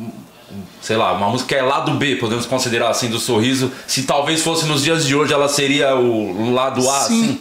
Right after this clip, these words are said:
Speaker 2: e não. Acontece também,
Speaker 1: Ah.
Speaker 2: tá? Mas não é a tônica. Hoje, hoje, quando a gente fala de álbum, por exemplo, isso acontece com a gente agora aqui, a gente lançou o, o, o Como Antigamente, o álbum.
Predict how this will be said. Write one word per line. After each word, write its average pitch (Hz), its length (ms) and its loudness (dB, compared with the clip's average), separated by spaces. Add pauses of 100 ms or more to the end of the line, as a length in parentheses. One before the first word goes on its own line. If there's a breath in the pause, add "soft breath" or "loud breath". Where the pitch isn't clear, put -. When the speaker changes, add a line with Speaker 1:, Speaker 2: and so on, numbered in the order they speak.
(120)
Speaker 2:
e 202 100 0
não. 143 440 2 (840)
Acontece 165 600 0
também, 143 360 0
Speaker 1:
Ah. 95 220 -2
Speaker 2:
tá? - 300 -2 (280 loud breath)
Mas 147 280 2
não 180 180 4
é 175 60 2
a 185 60 0
tônica. 143 560 0
Hoje, 175 280 2
hoje, 190 300 2
quando 190 160 -2
a - 20 2
gente 180 120 -2
fala 165 200 0
de 139 140 0
álbum, 147 180 2
por 127 100 -2
exemplo, 120 160 -4
isso - 100 -10
acontece 143 300 -2
com - 100 -6
a - 20 0
gente 151 180 0
agora 127 220 0
aqui, 117 160 -6
a - 20 -6
gente - 100 -8
lançou 139 300 0
o, 131 720 0
o, 131 60 0
o - 20 2
Como 151 220 0
Antigamente, 135 500 0
o 101 40 -2
álbum. - 180 -6